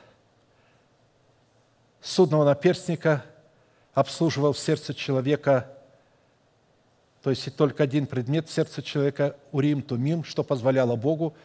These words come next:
слышать человека, а человеку позволяло слышать Бога, или же слушать Бога. Это образ совести человека, очищенный от мертвых дел,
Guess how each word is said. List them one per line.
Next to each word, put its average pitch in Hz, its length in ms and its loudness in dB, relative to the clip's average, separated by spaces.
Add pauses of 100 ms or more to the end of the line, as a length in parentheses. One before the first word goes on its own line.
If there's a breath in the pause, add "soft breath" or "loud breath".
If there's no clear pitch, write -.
(140 loud breath)
слышать 147 400 -4
человека, 156 440 -2
а 117 40 -2
человеку 131 460 -6
позволяло 131 540 0
слышать 135 400 -8
Бога, 113 380 -4 (480 loud breath)
или 139 160 2
же 127 120 -2
слушать 131 440 -4
Бога. 107 320 -2 (1200 loud breath)
Это 170 260 2
образ 160 340 4
совести 143 460 -2
человека, 147 520 0
очищенный 131 440 -4
от 127 100 -6
мертвых 120 400 -4
дел, 151 280 0